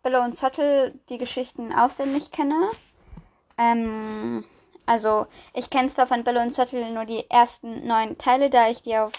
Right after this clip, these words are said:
Spotify gehört habe, aber ich hab die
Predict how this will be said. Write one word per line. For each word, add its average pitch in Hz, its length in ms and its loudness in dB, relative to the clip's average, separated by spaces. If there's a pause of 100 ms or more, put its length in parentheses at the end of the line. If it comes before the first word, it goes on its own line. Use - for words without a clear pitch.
(180)
Spotify 277 520 -2
gehört 285 420 2
habe, 277 220 2
aber 226 460 4 (840)
ich - 200 -6
hab 262 220 4
die 247 400 -4